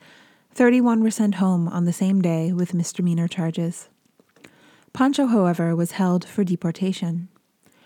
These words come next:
Very quickly, he became an iconic symbol for all that is wrong with the dominant paradigm. Within two days, twenty thousand people signed a petition to free Pancho.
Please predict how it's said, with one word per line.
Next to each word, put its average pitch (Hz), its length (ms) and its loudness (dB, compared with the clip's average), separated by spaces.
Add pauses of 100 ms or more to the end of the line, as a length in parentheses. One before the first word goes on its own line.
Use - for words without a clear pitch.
(320)
Very 262 220 2
quickly, 233 340 2
he 190 80 2
became 190 300 2
an 185 80 2
iconic 202 400 -2
symbol 170 420 0
for 208 180 -6
all 190 160 2
that 220 120 -2
is 220 160 0
wrong 175 280 2
with 170 120 0
the 180 80 -2
dominant 165 420 -2
paradigm. 175 680 -2 (600)
Within 208 300 4
two 254 180 0
days, 180 340 2
twenty 196 280 0
thousand 196 340 0
people 160 380 -4
signed 190 280 0
a 196 60 0
petition 175 580 -4
to 190 120 -6
free 226 220 -2
Pancho. 175 520 -6